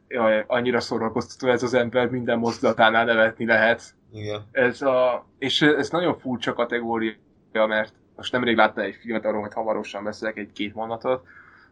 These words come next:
Speaker 1: de, tehát ő, ő zseniális egyébként szerintem, tehát ő, ő, ő tényleg színészkedni akar,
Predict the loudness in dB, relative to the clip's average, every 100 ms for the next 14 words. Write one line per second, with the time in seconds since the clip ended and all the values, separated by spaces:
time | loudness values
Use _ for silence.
0 | _ 0 4 6 6 4 0 _ _ _
1 | -8 -6 -2 -2 -2 -4 -6 _ _ _
2 | -8 -4 -2 2 4 6 6 4 -2 -2
3 | -4 -4 -8 -6 -8 -8 -8 -8 -4 0
4 | 0 0 -2 -2 -2 -2 -4 0 0 0
5 | -4 -6 -4 -6 -4 -6 -6 -6 -8 -4
6 | 0 4 4 2